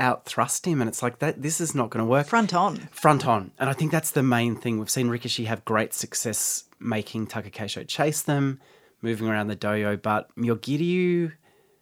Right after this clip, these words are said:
Speaker 1: he made a mistake, I think,
Speaker 2: Yeah.
Speaker 1: today.
Speaker 2: <laughs> Yeah, yeah. He is five and three.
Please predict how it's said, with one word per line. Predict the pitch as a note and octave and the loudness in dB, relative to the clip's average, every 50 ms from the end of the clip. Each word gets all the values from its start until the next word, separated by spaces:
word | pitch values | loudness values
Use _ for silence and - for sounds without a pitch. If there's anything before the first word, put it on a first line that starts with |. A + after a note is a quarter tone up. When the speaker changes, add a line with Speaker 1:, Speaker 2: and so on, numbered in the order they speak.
| _ _ _ _ _ _ _ _ _ _ | _ _ _ _ _ _ _ _ _ _
Speaker 1:
he | _ - C3 B2+ C3 C3 C3 C3 C3 C3 C3 C3 B2+ B2+ A#2+ | _ -6 -4 -2 -2 -2 -2 -2 -2 -2 -2 -2 -2 0 2
made | A#2+ A2+ | 2 0
a | G#2 | 0
mistake, | F#2+ F#2+ - D#2 D2+ - - - _ - - | -2 -4 -4 -4 -6 -10 -12 -20 _ -10 -4
I | |
think, | - G#3 | 2 4
Speaker 2:
Yeah. | A3 F3+ | 4 4
Speaker 1:
today. | D#3 - - F2+ F2 - | 4 2 0 -4 -4 -6
Speaker 2:
<laughs> | - _ _ - | -10 _ _ -6
Yeah, | - F#3+ F#3 - - - _ - - - - | -2 0 0 0 0 -6 _ -20 -20 -10 -4
yeah. | - - - - _ _ - - - - - - - - - - | -4 -4 -4 -6 _ _ -20 -18 -16 -16 -16 -16 -16 -18 -10 -2
He | - A3 G#3 G3+ F#3+ - | 4 6 6 6 6 4
is | F3 E3 - | 2 0 0
five | - - B3 B3 B3 A#3+ A3+ F#3+ | 2 6 8 10 10 10 8 6
and | F#3 E3+ | 4 0
three. | - - - E3+ D#3+ D#3+ D#3+ D#3+ D#3+ - | 0 -2 -2 0 2 2 2 2 0 -2